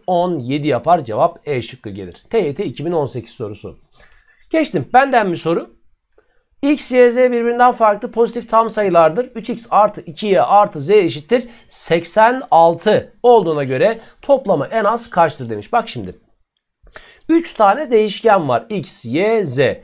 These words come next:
Bu toplamın en az olmasını istediğime göre sayıları nasıl seçmeliyim? Bak, öğrenci ilk başta şunu deniyor genellikle. Üç x artı iki y artı z eşittir seksen altı ise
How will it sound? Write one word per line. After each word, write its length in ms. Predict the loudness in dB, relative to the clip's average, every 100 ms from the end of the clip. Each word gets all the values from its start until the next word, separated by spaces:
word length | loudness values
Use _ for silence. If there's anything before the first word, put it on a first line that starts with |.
| _ _ -8
Bu 80 | -4
toplamın 500 | -2 0 2 2 0
en 140 | 0 2
az 160 | 4
olmasını 440 | 2 2 -2 -4 -8
istediğime 560 | -8 -2 -2 0 -2
göre 240 | 0 0 0
sayıları 500 | -2 -2 0 0 0
nasıl 200 | -2 -4
seçmeliyim? 500 | -8 -8 -10 -10 -8
Bak, 120 | 2
öğrenci 380 | 4 4 2 -2
ilk 120 | 0
başta 260 | 0 0 -8
şunu 300 | -4 -4 -2
deniyor 220 | -4 -4
genellikle. 640 | -6 -6 -8 -10 -10 -14 -14 -20 -18 -8
Üç 160 | -6
x 180 | -6 0
artı 300 | 4 4 0
iki 280 | -12 -10 -2
y 220 | 2 2
artı 380 | 4 4 2 0
z 80 | 0
eşittir 360 | 0 0 -4
seksen 380 | -8 -8 -6 -4
altı 260 | 0 0 -2
ise 300 | -6 -4